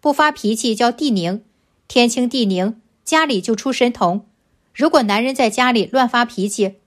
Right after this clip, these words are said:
乱打骂人，性情暴躁，女人在家里经常生闷气，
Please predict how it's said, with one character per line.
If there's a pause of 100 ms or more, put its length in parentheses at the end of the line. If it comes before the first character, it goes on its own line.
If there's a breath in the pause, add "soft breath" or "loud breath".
(280)
乱
打
骂
人， (200)
性
情
暴
躁， (460)
女
人
在
家
里
经
常
生
闷
气，